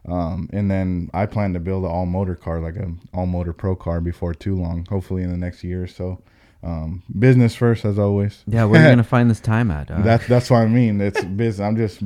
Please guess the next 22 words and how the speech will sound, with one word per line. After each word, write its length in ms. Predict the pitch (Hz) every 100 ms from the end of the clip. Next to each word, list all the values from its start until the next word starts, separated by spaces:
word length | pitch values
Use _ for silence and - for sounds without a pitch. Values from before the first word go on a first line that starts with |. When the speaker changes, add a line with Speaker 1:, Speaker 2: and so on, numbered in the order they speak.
| 95
Speaker 1:
all 220 | 104 107
business 540 | 92 107 101 98 90
right 160 | 95 90
now, 180 | 92 90
man. 300 | 90 90 87
That's, 220 | 85 -
that's 280 | 92 - -
what, 140 | 92
that's 240 | 85 87 -
what 120 | 92
I 60 | 90
need 140 | 90
to 60 | 82
keep 180 | - 90
my 120 | 85
brain 320 | 80 87 90
in. 200 | 82 85 - - - - - - 78
Um, 220 | 78 78
Speaker 2:
I 60 | 104
have 180 | 104 92
a 60 |
fucking 800 | 87 110 98 95 87 85 80 95